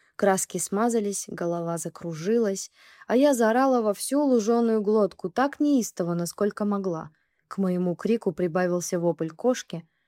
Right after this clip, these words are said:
которая вцепилась когтями мне в локти и вопила в унисон, широко раскрыв пасть. Мы падали куда-то очень стремительно,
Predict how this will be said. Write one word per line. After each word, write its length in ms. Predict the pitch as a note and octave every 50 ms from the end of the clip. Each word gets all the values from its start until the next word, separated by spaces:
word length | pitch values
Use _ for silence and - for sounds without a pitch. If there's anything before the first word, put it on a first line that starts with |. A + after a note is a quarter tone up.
| _ _ _ _ _ - -
которая 340 | G3 - A3+ A3 G#3+ G3 F#3
вцепилась 540 | - - - F#3+ - G#3+ A3 G#3+ G3+ -
когтями 500 | - - F#3 E3+ - - G#3 G3 G3 F#3+
мне 220 | F#3 F#3+ F#3 F3+ F3
в 80 | E3+
локти 380 | F3+ F#3 F#3+ G3 - - - -
и 100 | F3 E3+
вопила 460 | D#3+ E3+ D#3+ E3 G3 G#3 G3+ F#3+ F#3+
в 80 | F3 F#3
унисон, 520 | F#3+ F#3+ F#3+ F#3+ - - F3+ E3 D#3+ D#3+
широко 600 | - - - F3 E3+ E3 E3 _ - - A#3+ C4 B3+
раскрыв 680 | A3 F#3+ F3+ - - - - F3+ F3+ F#3 F3+ - - _
пасть. 560 | - E3 D#3 D3 C#3 - - - - - - _ _ _ _ _ _ _ _ _ _ _ _ _ _ -
Мы 160 | A#3+ B3 G#3+
падали 380 | - B3+ B3 A3+ G#3+ G#3 G3
куда-то 400 | G3 - - F#3+ G#3 G#3 - G3+
очень 340 | F#3+ G3 G3 - - G3+ F#3+
стремительно, 880 | F3+ - - - G3 G3+ G#3 G#3 F#3+ F3 - - E3 D#3+ D#3+ E3 E3